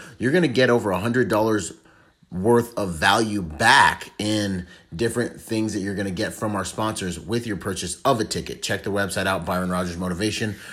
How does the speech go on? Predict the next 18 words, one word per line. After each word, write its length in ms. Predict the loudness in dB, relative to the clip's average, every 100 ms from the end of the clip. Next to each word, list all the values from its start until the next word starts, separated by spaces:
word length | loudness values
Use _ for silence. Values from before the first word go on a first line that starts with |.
| -12
for 140 | -8
ticket 260 | -2 -2 -2
information 640 | -4 -4 -2 -2 -4 -4
and 140 | -4 -6
to 80 |
learn 400 | -6 -4 -4 -6 -6
more. 420 | -6 -6 -8 -6 -2
Out. 280 | -2 -2 -12 -6 0 4
Boom. 280 | 6 8 8
Hey, 160 | 8 6
what's 220 | 6 6
going 280 | 6 8 8
on, 240 | 6 6
you 120 | 6 6
guys? 300 | 8 6 6
Byron 320 | 6 6 6
Rogers 280 | 6 6 4
here 360 | 6 6 6